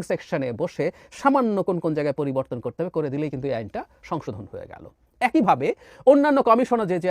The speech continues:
আইনগুলোর কথা বলেছে, সেগুলো সব একইভাবে সংশোধন করা যাবে। সেগুলো করতে some days প্রয়োজন, কারণ আইনগুলো বেশিরভাগ ক্ষেত্রে কোনো নতুন আইন তৈরি হচ্ছে না। আমরা একটা নতুন আইন অবশ্য প্রপোজ করেছি নির্বাচন কমিশন নিয়ে, কিন্তু বেশিরভাগের ক্ষেত্রেই সেটা হয়নি।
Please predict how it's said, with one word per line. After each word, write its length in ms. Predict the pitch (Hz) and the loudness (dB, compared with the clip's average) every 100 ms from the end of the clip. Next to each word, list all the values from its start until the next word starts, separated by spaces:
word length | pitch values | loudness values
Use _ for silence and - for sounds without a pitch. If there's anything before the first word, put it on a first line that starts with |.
| 156 | 0
আইনগুলোর 360 | 160 156 147 135 | -2 -4 -4 -4
কথা 140 | 151 123 | -4 -4
বলেছে, 220 | 143 180 262 | -4 -6 -8
সেগুলো 240 | 320 330 - - | -8 -8 -8 -6
সব 160 | 220 202 - _ | -8 -8 -18 _
একইভাবে 340 | - 220 160 143 - | -8 -4 -2 -4 -6
সংশোধন 280 | 139 143 139 | -8 -8 -6
করা 140 | 131 135 127 | -4 -4 -4
যাবে। 180 | 131 254 | -6 -6
সেগুলো 220 | 220 156 147 | -6 -6 -6
করতে 160 | 143 160 160 | -8 -8 -8
some 120 | 143 117 | -6 0
days 300 | 202 240 196 - | 2 2 0 -6
প্রয়োজন, 260 | 135 104 101 147 | -8 -8 -8 -4
কারণ 120 | 160 160 | -2 -2
আইনগুলো 240 | 170 196 190 - - _ _ 107 | 0 -2 -2 -8 -20 _ _ 0
বেশিরভাগ 280 | 208 269 240 | 2 2 0
ক্ষেত্রে 180 | 233 - | -2 -2
কোনো 100 | 214 156 | 0 0
নতুন 320 | 208 247 233 202 | 2 2 4 2
আইন 120 | 165 143 | 2 -2
তৈরি 160 | 120 110 | -4 -8
হচ্ছে 220 | 117 - - | -14 -16 -18
না। 60 | - _ _ _ _ _ _ _ _ _ | -20 _ _ _ _ _ _ _ _ _
আমরা 120 | 175 156 | -4 -4
একটা 120 | 117 120 | -4 -8
নতুন 140 | 107 156 | -10 -10
আইন 100 | 127 | -10
অবশ্য 140 | 113 - | -10 -12
প্রপোজ 200 | 101 147 - | -10 -10 -8
করেছি 180 | 185 202 143 | -10 -8 -8
নির্বাচন 300 | 113 113 110 107 | -8 -8 -10 -8
কমিশন 300 | 113 120 127 117 | -8 -8 -10 -8
নিয়ে, 120 | 208 | -8
কিন্তু 180 | 240 226 226 180 | -10 -6 -6 -2
বেশিরভাগের 480 | 226 226 185 170 208 | -2 -2 -2 -2 -4
ক্ষেত্রেই 260 | 170 - 294 | -6 -6 -10
সেটা 120 | - 131 | -8 -6
হয়নি। 220 | 147 135 | -6 -6